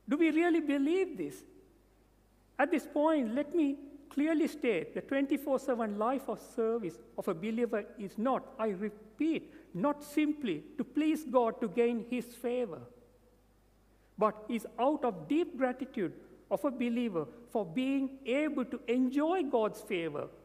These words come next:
wholly due to Christ's perfect and complete service of sacrif-, sacrifice.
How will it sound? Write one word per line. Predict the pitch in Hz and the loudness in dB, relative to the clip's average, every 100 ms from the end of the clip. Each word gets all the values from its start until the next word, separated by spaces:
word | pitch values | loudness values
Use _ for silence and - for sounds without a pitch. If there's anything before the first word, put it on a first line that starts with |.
| - - | -20 -2
wholly | 254 302 302 254 | 0 4 2 2
due | 175 262 220 175 - - - - - | 0 0 0 -2 -8 -18 -20 -20 -8
to | 220 | -8
Christ's | - - 247 277 254 - - | -4 0 2 2 0 -12 2
perfect | 262 277 - 277 - | 2 2 -2 -4 -4
and | 214 190 | -6 -6
complete | - 254 240 - 277 277 | 0 0 0 0 0 0
service | - 269 240 240 - | 0 2 2 2 -2
of | 220 | -4
sacrif-, | - 208 208 196 - - - _ _ _ | -2 -6 -4 -10 -12 -18 -20 _ _ _
sacrifice. | - 285 180 202 185 202 147 143 - | -10 -6 -4 -6 -6 -4 -4 -6 -14